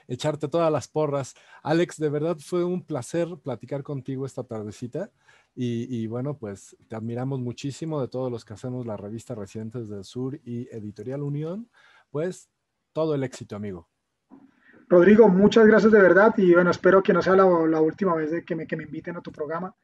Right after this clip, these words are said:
Speaker 2: Espero estar más ahí. Una entrevista muy amena y, y muy enfocada. Muchas gracias.
Speaker 1: Oye, por favor, antes de irte, compártenos dónde puede la gente encontrar, este, el Estalle, dónde te encuentran a ti.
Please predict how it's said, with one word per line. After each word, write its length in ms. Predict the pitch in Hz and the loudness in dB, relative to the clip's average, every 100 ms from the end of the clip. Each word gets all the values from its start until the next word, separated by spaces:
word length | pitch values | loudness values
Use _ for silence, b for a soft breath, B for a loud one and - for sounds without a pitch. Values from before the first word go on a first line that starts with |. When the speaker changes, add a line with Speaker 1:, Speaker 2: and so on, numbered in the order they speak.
| _ _ | _ _
Speaker 2:
Espero 220 | - 165 160 | -12 -6 -4
estar 220 | - 170 | -2 -4
más 160 | 170 | -6
ahí. 280 | 170 185 214 - _ _ _ | -6 -4 -4 -6 _ _ _
Una 320 | 165 175 185 | -4 2 2
entrevista 560 | 170 - 160 160 - 185 | 0 -6 -6 -6 -2 -2
muy 280 | 180 180 175 | -2 -4 -4
amena 420 | 175 190 190 175 | 0 2 2 2
y, 200 | 156 143 _ _ _ _ | 2 -2 _ _ _ _
y 140 | 160 156 | -4 -4
muy 200 | 156 165 | -4 -6
enfocada. 540 | 160 143 135 127 - 165 | -2 -4 -4 -10 -14 -16
Muchas 260 | 156 180 | -2 2
gracias. 180 | 160 151 | 2 2
Speaker 1:
Oye, 160 | 160 147 | 0 -2
por 180 | 147 | -4
favor, 280 | 127 151 180 | -4 -2 -2
antes 320 | 160 170 190 160 | -4 -6 -4 -4
de 100 | 160 | -4
irte, 400 | 196 190 175 151 b b _ | -6 -6 -6 -8 b b _
compártenos 800 | 147 127 165 190 185 165 143 | -8 -6 -6 -4 -4 -6 -6
dónde 360 | 147 175 180 180 | -4 -4 -2 -4
puede 300 | 147 180 175 | -4 -4 -4
la 120 | 165 | -4
gente 360 | - 170 165 170 | -6 -8 -6 -8
encontrar, 640 | 147 139 127 147 143 131 _ _ _ _ | -8 -10 -6 -2 -2 -4 _ _ _ _
este, 720 | 117 104 - 117 107 107 104 - _ - | -10 -10 -10 -8 -6 -6 -10 -14 _ -10
el 140 | 117 | -8
Estalle, 420 | 110 - 147 131 | -6 -4 -4 -4
dónde 260 | 123 143 143 | -4 -6 -8
te 80 | 120 | -8
encuentran 480 | 113 135 123 117 | -8 -8 -8 -10
a 60 | 107 | -12
ti. 200 | 107 90 | -14 -16